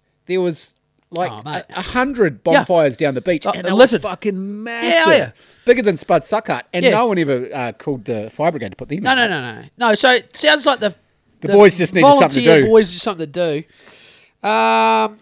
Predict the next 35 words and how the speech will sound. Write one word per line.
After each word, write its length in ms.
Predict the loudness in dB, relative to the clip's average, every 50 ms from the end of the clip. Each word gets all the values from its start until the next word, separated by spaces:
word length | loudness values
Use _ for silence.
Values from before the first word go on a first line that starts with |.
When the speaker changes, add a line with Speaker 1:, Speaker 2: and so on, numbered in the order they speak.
| _ _ _
Speaker 2:
were 160 | -4 -4 -4 -4
called 300 | -2 -2 -2 0 2 2
out 240 | 4 4 4 2
at 120 | -2 -6 -10
three 360 | -12 -12 -8 -4 -2 0 2
A 260 | 2 2 0 0 -2
M 80 | -4 -4
after 280 | -4 -4 -4 -4 -6 -10
the 100 | -14 -12
structure 460 | -8 -6 -4 -4 -4 -4 -4 -4 -4
was 200 | -4 -4 -6 -6
reported 440 | -10 -14 -10 -8 -6 -6 -6 -6 -8
to 80 | -10
be 120 | -6 -4 -2
on 160 | -2 -4 -4
fire. 400 | -8 -6 -2 0 0 0 0 -2 -6 -16 -20 -10 -6
I 100 | -2 -2
mean, 120 | -2 -2 -4 _ _ _ _ _ _ _ _ -6 0
who 260 | 4 6 6 6 6 4
rang, 240 | 0 0 0 -2 -4 _
what? 380 | -6 -4 -4 -4 -6 -8 -2
So 180 | 0 2 2 4
what? 300 | 4 4 2 2 0 -2
Someone's 360 | -2 0 0 0 -2 -4 -4
down 200 | -2 -2 0 0
at 80 | 0 -2
the 80 | -6
tip 260 | -6 -4 -4 -4 -2
head 140 | -2 -4 -4
at 100 | -4 -6
three 440 | -10 -10 -8 -6 -4 -2 -2 0 0
A 20 |
M 100 | -2 -2
on 140 | -2 -2 -2
a, 200 | -2 -4 -4 -6